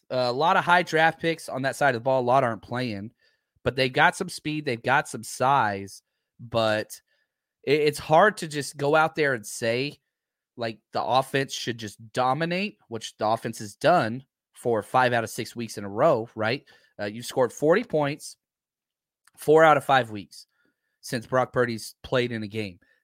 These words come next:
The only time he didn't was a short week, and that was at Seattle. Um, so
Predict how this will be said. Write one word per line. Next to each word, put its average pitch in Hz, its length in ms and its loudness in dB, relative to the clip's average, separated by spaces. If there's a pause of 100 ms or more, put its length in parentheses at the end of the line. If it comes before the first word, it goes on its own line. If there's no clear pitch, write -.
The 113 60 -2
only 151 180 0
time 147 240 2
he 131 120 -8
didn't 160 300 0
was 131 140 -8
a 117 60 -8
short 151 340 2
week, 143 220 -4
and 123 100 -4
that 127 80 -2
was 120 140 -4
at 113 120 -2
Seattle. 131 600 0 (340)
Um, 104 640 -4 (320)
so 104 420 -4